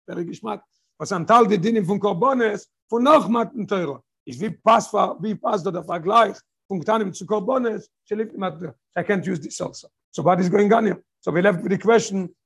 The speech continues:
that I can't learn it, not as the two Meforshim that it goes on the Gavre. I can't learn it according to Shutoi that it goes on the Korbones because I don't find it in the Torah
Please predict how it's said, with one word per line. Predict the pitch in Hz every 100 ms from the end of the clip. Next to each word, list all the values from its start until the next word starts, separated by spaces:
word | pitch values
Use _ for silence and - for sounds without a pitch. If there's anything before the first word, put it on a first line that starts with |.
| -
that | -
I | 165
can't | 208 175
learn | 196 196
it, | 175 170
not | 190 180
as | 147
the | 165
two | 196
Meforshim | 190 185 196 175 170
that | 170
it | 175
goes | 185
on | 165
the | 143
Gavre. | 135 214 220 233 214 _ _
I | -
can't | 196 165
learn | 202 196 190
it | 165 - _ _ -
according | - 196 185 -
to | 185 139 - _
Shutoi | - 233 180 170 147
that | 160
it |
goes | 156 185
on | 180
the | 160
Korbones | - 151 220 208
because | - - 151
I |
don't | 185 190
find | 190 185
it | 185
in | 160
the | 226
Torah | 208 190